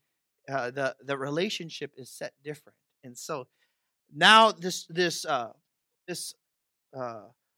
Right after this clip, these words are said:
this son can now join in on the decisions and the meetings. The son can now listen in onto the adult conversations. The son can now be part of the adult,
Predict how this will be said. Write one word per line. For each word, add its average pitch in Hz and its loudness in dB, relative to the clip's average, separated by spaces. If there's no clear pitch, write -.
this 147 -6
son 220 8
can 196 -6
now 214 6
join 208 2
in 254 6
on 233 8
the 214 -2
decisions 196 -2
and 180 -8
the 185 -8
meetings. 202 -8
The 165 -12
son 233 6
can 208 -2
now 208 8
listen 240 4
in 262 6
onto 220 2
the 208 -2
adult 208 2
conversations. 196 -4
The 151 -12
son 220 6
can 202 -2
now 196 6
be 254 4
part 262 10
of 196 6
the 196 0
adult, 185 2